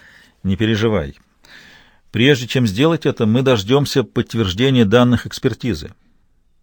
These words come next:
Но сказать тебе надо было уже сейчас". Принимая во внимание причастность, я говорил со спецагентом по этому делу, с Лаурой Коулман, знаешь такую? Виделись,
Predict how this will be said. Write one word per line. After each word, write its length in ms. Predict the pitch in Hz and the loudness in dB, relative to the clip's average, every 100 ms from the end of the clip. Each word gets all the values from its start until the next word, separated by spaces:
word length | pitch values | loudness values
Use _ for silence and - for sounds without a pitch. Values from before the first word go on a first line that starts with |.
| - | -8
Но 240 | 95 107 - | -6 -6 -6
сказать 380 | - 98 107 - | -2 2 0 0
тебе 300 | 107 113 123 | -2 0 2
надо 220 | 110 107 | 2 2
было 140 | 110 | 0
уже 140 | 110 104 | 0 -2
сейчас". 560 | - - 92 67 - _ _ _ _ _ _ _ _ | -4 -4 -4 -4 -10 _ _ _ _ _ _ _ _
Принимая 500 | 95 98 107 104 92 | -2 2 4 2 0
во 100 | 95 | -2
внимание 440 | 95 107 143 113 | 0 0 2 0
причастность, 580 | 101 113 120 98 85 - - - - _ _ _ | -2 -2 -2 -2 -6 -12 -20 -20 -20 _ _ _
я 240 | - 127 143 | -2 0 2
говорил 340 | 131 135 139 | 2 2 2
со 100 | - | 0
спецагентом 640 | - 127 127 123 139 110 101 | -2 -2 0 0 0 -2 0
по 100 | 117 | 2
этому 240 | 113 110 | 2 0
делу, 520 | 120 175 127 98 - - | 2 0 0 -4 -10 -18
с 120 | - | -8
Лаурой 320 | 120 123 123 110 | -2 0 0 2
Коулман, 500 | 165 180 139 107 92 | 2 2 2 0 0
знаешь 240 | 160 165 | -2 -2
такую? 380 | 104 85 76 - _ _ _ _ _ - 151 | -6 -6 -10 -12 _ _ _ _ _ -20 -6
Виделись, 640 | 135 151 113 85 - | -2 0 0 -4 -8